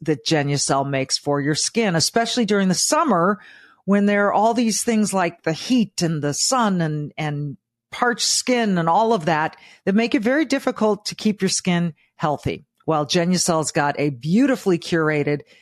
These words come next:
summer package that is something you want to get your hands on. So go to genucel dot com slash Michelle with one L. So you've got, um, Genucel's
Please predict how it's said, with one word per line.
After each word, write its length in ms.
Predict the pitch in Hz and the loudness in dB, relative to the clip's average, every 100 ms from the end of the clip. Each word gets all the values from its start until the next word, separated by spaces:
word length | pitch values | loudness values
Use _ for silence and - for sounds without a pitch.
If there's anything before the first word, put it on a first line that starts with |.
| _ - | _ -8
summer 440 | - 220 226 240 | -2 0 2 0
package 560 | 190 165 156 165 151 - | 0 -2 0 -2 -2 -2
that 300 | 156 143 - - | 0 -2 -4 -2
is 520 | 165 156 151 147 - - | 0 2 0 -2 -4 -6
something 440 | - 190 175 175 165 | -6 -2 -2 -2 0
you 100 | 156 | 0
want 180 | 151 147 | 0 -2
to 40 | |
get 180 | 143 - | -6 -6
your 120 | 123 | -4
hands 340 | 143 131 127 | -4 -4 -4
on. 260 | 120 87 - - - - | -4 -6 -10 -16 -20 -16
So 180 | - 185 | -4 -2
go 180 | 165 190 | 2 0
to 60 | 180 | 0
genucel 1040 | 147 185 202 262 247 - 175 151 151 156 | 0 0 2 2 0 0 0 0 -2 -2
dot 260 | 170 170 - | -2 -2 -2
com 260 | 175 160 | -2 -2
slash 360 | - 160 147 151 | 0 -2 -2 -2
Michelle 600 | 147 - 175 156 147 131 | -2 0 0 0 0 0
with 220 | 151 143 | -2 -4
one 400 | 147 147 160 170 - | -6 -4 -2 -2 -2
L. 380 | 151 120 107 - - - - | -2 -2 -4 -8 -20 -20 -10
So 160 | - 196 | -2 0
you've 300 | 190 190 - | 2 0 2
got, 340 | 180 170 - - - | 0 0 -2 -6 -4
um, 500 | 165 151 139 139 117 170 | 0 0 0 -4 -12 -12
Genucel's 840 | 139 - 208 208 196 202 185 160 | -6 0 0 2 0 2 0 0